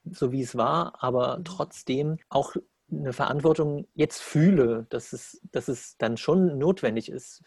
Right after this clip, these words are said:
Speaker 1: für Menschen sowas zu machen. Damit es eben vielleicht, also ich weiß ja nicht, wie die Leben aussehen, aber wenn jetzt nur noch gearbeitet wird und ich danach zu Hause sein muss, dann habe ich, also dann, dann sehe ich da eine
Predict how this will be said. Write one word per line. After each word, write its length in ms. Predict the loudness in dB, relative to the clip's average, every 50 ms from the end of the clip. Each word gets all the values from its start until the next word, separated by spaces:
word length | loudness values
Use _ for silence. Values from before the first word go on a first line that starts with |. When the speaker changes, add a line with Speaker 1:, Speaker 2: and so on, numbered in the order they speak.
| _ _
Speaker 1:
für 200 | -2 0 0 0
Menschen 520 | 0 -2 -4 -4 -6 -8 -8 -8 -10 -14 _ _
sowas 400 | _ _ -4 -2 -2 -2 -2 -4
zu 100 | -8 -10
machen. 300 | -10 -10 -12 -14 -16 _ _ _ _ _ _ _ _ -6
Damit 240 | -4 -2 -2 -4 -4
es 80 | -6
eben 240 | -6 -4 -4 -4 -4
vielleicht, 280 | -2 -2 -2 -2 -4 -10 -12
also 140 | -10 -8 -10
ich 180 | -10 -8 -6
weiß 240 | -2 -2 0 -2 -2
ja 100 | -2 -4
nicht, 200 | -4 -4 -6 -4
wie 80 | -6 -4
die 180 | -4 -4 -4
Leben 340 | 0 2 2 2 2 2 0
aussehen, 460 | -2 -2 -2 -4 -2 -2 -4 -4 -2
aber 340 | -4 -4 -4 -4 -4 -4 -4 _ _
wenn 360 | -14 -6 -4 -2 -2 0 0
jetzt 320 | 0 -2 -2 -4 -8 -6
nur 200 | -4 0 2 2
noch 180 | 2 2 2 2
gearbeitet 500 | 0 2 2 4 4 4 2 2 0 2
wird 260 | 2 4 4 2 0
und 180 | -4 -10 -8 -8
ich 120 | -8 -6
danach 380 | -4 -4 -2 -2 -2 -4 -4 -4
zu 180 | -2 -2 0
Hause 240 | 2 2 2 2 2
sein 260 | 2 0 0 0 -2
muss, 340 | -6 -6 -8 -10 -14 -20 -20 -12 _ -6
dann 200 | -4 -4 -4 -4
habe 200 | -4 -2 -2 -2
ich, 180 | -4 -6 -8 -6
also 140 | -2 0 0
dann, 220 | 2 0 0 0
dann 160 | -2 -2 0
sehe 160 | 2 4 4 4
ich 140 | 4 2
da 180 | 2 2 2 2
eine 400 | 2 2 0 0 -2 -2 -6 -10